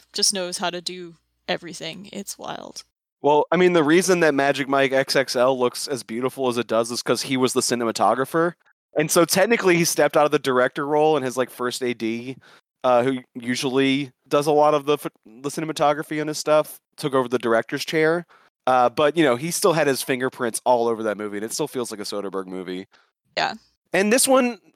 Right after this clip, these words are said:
Speaker 2: also feels like a Soderbergh movie, but it feels like him, like I said, kinda throwing back to, like, old Hollywood farces in a way that I found very adorable in between the dance scenes, which still look great.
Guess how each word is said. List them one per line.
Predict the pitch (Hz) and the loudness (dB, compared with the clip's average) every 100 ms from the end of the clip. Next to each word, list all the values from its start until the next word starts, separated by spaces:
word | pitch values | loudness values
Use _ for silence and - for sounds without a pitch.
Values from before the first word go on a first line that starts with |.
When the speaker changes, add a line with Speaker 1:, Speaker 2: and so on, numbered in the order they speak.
| - | 0
Speaker 2:
also | 160 175 190 | 2 2 2
feels | 202 190 | 2 2
like | 185 | 0
a | |
Soderbergh | 175 175 175 185 | 0 0 2 0
movie, | 185 190 196 | 0 -2 -2
but | 180 151 | 0 0
it | 147 | 0
feels | 160 160 | -2 0
like | 156 | -2
him, | - 147 143 143 143 - _ _ _ _ _ _ | -2 0 0 0 -6 -6 _ _ _ _ _ _
like | 180 | 0
I | 185 | 2
said, | 190 160 | 2 2
kinda | 170 | 0
throwing | 160 160 156 156 | 2 2 2 2
back | 143 143 | 0 0
to, | 151 | -2
like, | 135 | -2
old | - 123 131 | -2 -2 -2
Hollywood | 123 127 131 123 | 0 0 0 -4
farces | - 127 143 - 185 196 - _ _ _ - | -4 -2 -2 -4 -8 -8 -14 _ _ _ -4
in | 151 | 2
a | |
way | 147 151 | 4 6
that | 151 | 4
I | |
found | 151 147 | 4 0
very | 131 131 | 2 0
adorable | 123 110 110 117 98 87 - _ _ _ _ - | 0 -2 -2 -2 -4 -10 -14 _ _ _ _ -2
in | 175 | 0
between | 175 147 156 | 2 2 2
the | 139 | 2
dance | 127 123 113 | 2 0 -2
scenes, | - 104 92 | -4 -4 -6
which | 107 - - | -6 -6 -6
still | 135 117 | -2 -2
look | 107 | -2
great. | 107 104 101 | -4 -4 -6